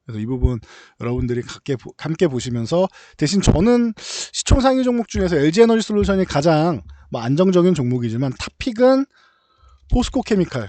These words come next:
과거 포스코 캠텍부터 말씀드렸어요. 말씀드리고 나서 지금 이 종목이 열 배가 넘게 올라왔는데, 어, 제가 생각해도 좀 어이가 없을 정도로 많이 올라왔습니다. 그런데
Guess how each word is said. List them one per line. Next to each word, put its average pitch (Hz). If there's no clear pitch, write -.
과거 185
포스코 277
캠텍부터 294
말씀드렸어요. 151
말씀드리고 233
나서 208
지금 170
이 147
종목이 156
열 113
배가 240
넘게 160
올라왔는데, 113
어, -
제가 180
생각해도 214
좀 185
어이가 185
없을 -
정도로 151
많이 120
올라왔습니다. 120
그런데 147